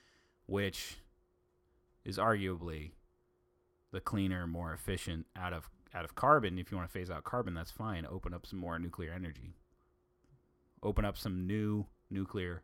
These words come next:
power plants. There has only been one opened since twenty ten, I think.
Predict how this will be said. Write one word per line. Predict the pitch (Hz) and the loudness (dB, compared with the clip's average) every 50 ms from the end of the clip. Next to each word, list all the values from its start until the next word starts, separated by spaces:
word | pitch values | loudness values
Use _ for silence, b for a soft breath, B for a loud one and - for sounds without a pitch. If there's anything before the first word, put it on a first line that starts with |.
| - - | -10 -8
power | - - 110 95 80 - | -6 -6 -4 -6 -8 -8
plants. | - 87 73 69 67 - | -8 -10 -10 -10 -10 -8
There | - 87 | -6 -6
has | 90 90 | -4 -2
only | 101 104 110 104 | -2 -2 -2 -2
been | 95 101 95 95 92 | -2 -2 -2 -2 2
one | 113 135 139 143 143 | 4 6 6 6 6
opened | 135 - 117 107 - - 95 104 104 - b b b b b b b b b b b | 4 2 0 0 0 -2 -2 -2 -6 -8 b b b b b b b b b b b
since | b - - 101 90 82 - - - - - | b -8 -6 -4 -4 -4 -6 -8 -12 -12 -10
twenty | - - 107 101 98 95 95 95 87 - | -6 -4 -2 -2 0 0 -2 -4 -6 -8
ten, | - - 104 101 110 117 123 131 131 - - - | -8 -6 -2 0 2 2 2 0 -2 -6 -10 -8
I | 110 113 | -6 -6
think. | - - 143 143 143 - | -2 0 0 -2 -2 -4